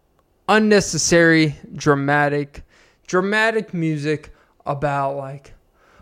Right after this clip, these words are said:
"Oh my God. Like, oh, I was beat up by my dad when I was eight years old." And I'm just like, "Weren't we all?" Um, <laughs> Look at me normalizing child abuse.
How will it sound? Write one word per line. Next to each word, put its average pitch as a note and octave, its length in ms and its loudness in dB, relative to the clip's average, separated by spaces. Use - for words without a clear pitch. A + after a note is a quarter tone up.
"Oh D#3 120 0
my D#3 160 2
God. C#3+ 540 0
Like, C#3 380 0
oh, A3+ 540 2
I G3+ 100 0
was G3+ 180 4
beat G#3+ 240 4
up A#3 160 6
by A3 120 4
my G#3 200 2
dad F#3+ 400 2
when F#3 140 -4
I F#3 100 0
was E3 120 0
eight F3+ 180 0
years D#3+ 260 -4
old." D3+ 420 -2
And - 100 -18
I'm D3 200 -12
just C3+ 160 -16
like, C#3+ 420 -10
"Weren't C#3+ 200 -12
we C#3+ 200 -6
all?" D3 400 -6
Um, C#3+ 400 0
<laughs> E3 460 -18
Look D#3 200 -2
at F#3+ 60 -2
me D3 160 -4
normalizing - 760 -6
child - 280 -6
abuse. - 480 -10